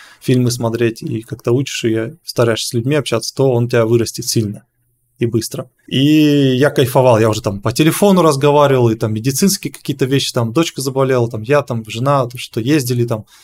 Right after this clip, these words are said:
все выясняли, все обсуждали, бюрократия, без проблем.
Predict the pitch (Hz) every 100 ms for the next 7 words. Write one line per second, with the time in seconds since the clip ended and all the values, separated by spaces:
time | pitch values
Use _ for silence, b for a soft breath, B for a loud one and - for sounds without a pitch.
0 | b - 120 113 107 143 147 123 123 -
1 | 120 - 113 139 135 120 117 - _ 131
2 | 117 110 135 143 135 117 120 b b b
3 | b - 120 135 - 131 120 113